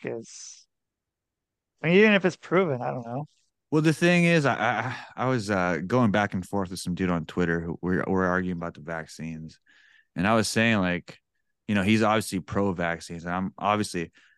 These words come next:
Speaker 2: not necessarily anti-vax, but I just am skeptical about how they push the covid nineteen vaccine and how,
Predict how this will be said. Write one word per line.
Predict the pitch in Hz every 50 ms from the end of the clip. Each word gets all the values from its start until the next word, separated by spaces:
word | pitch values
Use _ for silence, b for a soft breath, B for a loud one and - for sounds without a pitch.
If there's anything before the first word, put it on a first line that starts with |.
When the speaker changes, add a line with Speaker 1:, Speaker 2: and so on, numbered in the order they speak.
| b -
Speaker 2:
not | 156 165 175
necessarily | 185 190 180 - 202 190 175 143 101 -
anti-vax, | 101 123 135 139 - 147 131 113 98 90 80 - 98 110 120 120 107 - -
but | - 95 95
I | 98 107
just | 104 107 101 92 - - - _ _ _ -
am | 92 98 98 95 92 90 87 85 85 85 - _ _ _ _ _ _ _ _ _ _ _ _ _ _ _
skeptical | - - - - 131 127 123 123 - 110 - - 98 95
about | 90 92 90 90
how | 92 101 98 95
they | 92 87
push | - - 110 95 -
the | - 85
covid | - - 95 95 90 90 80
nineteen | 90 87 85 82 82 - 92 98 95 80
vaccine | 82 78 80 82 - - 82 80
and | 78 82 87
how, | 95 98 92 90 90 87 85 -